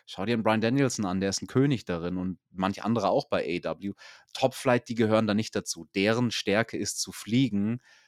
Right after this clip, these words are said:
und fliegen durften sie aber nicht allzu viel in diesem Match. Also da hätte ich mir dann gewünscht, hey, lass sie lieber das machen, was sie gut können,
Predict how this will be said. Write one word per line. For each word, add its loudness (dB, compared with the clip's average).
und -2
fliegen 2
durften 6
sie -2
aber -2
nicht -8
allzu -4
viel -10
in -6
diesem -6
Match. -6
Also -4
da 0
hätte -2
ich -4
mir 2
dann 0
gewünscht, -4
hey, 0
lass 2
sie 0
lieber 4
das 2
machen, 2
was 0
sie -2
gut -8
können, 2